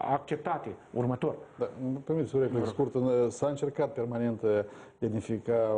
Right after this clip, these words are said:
Speaker 2: o idee națională și miracol pentru creștere economică. Eu vreau să vă spun, atunci când, eh, economia Republicii Moldova s-a transformat într-o economie bazată pe remitențe, nu a existat o, o astfel de strategie.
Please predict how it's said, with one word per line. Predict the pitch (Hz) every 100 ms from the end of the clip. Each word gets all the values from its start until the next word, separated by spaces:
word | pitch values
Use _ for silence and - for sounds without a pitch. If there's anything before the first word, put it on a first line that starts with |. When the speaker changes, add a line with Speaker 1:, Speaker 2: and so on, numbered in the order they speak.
| 104
Speaker 2:
o | 101
idee | 104 104 120
națională | 110 - 117 117 107 104
și | -
miracol | 104 110 110 - 98
pentru | - 98 104
creștere | 92 110 98 107
economică. | 98 120 190 180 - 135 - - - -
Eu | 131
vreau | 139 156
să | 113
vă | 127
spun, | - 147
atunci | 131 143 -
când, | 131 120
eh, | 120 117 113 107 110 110 110 110 110
economia | - 120 127 120
Republicii | 113 117 104
Moldova | 107 113 113
s-a | 113
transformat | 107 110 110 117 113
într-o | 104 104 107
economie | 104 120 113 113
bazată | 107 110 107
pe | 101 107
remitențe, | 107 113 175 165 151 - - -
nu | - 156
a | 151
existat | 120 107 95 107 104
o, | 104 104
o | 107
astfel | 98 98
de | 92
strategie. | - 98 87 98